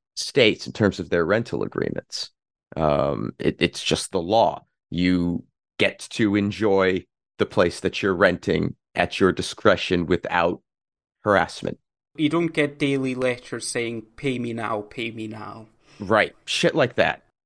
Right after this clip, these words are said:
Speaker 1: Um, you know, you have to be notified twenty-four hours in advance if they need to come do maintenance on the property, things like that. And, and so I, you know, I was like, "Hey, you, you might wanna look at this," 'cause,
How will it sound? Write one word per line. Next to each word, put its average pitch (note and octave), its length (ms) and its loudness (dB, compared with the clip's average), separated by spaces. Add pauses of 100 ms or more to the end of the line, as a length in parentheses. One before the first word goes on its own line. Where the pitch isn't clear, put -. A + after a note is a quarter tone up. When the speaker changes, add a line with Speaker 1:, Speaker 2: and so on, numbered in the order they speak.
Speaker 1:
Um, F#2+ 440 4
you C3 100 2
know, A2 80 6
you B2 140 2
have C#3+ 160 0
to - 80 -18
be C#3 100 2
notified A2+ 760 4
twenty-four A2 540 0
hours G2 260 2
in G2 80 -2
advance F#2 540 2
if - 160 -4
they F#2+ 120 4
need F#2 200 2
to - 60 -18
come F#2 220 0
do F2+ 120 0
maintenance F2 480 0
on E2 80 2
the D2 60 0
property, - 600 -2
things B2+ 240 0
like F#2 200 2
that. - 240 -2 (420)
And, B2+ 420 2
and C3 140 -4
so B2 240 4 (340)
I, A2 100 2
you C3 60 0
know, A#2+ 100 4
I A2 60 4
was A2 120 0
like, A#2 120 -2
"Hey, D#3 320 2
you, D3 260 0 (300)
you D3 180 0
might G3+ 260 2
wanna C#3 380 4 (560)
look G#2 300 4
at - 160 -8
this," - 440 0 (500)
'cause, F#2+ 540 0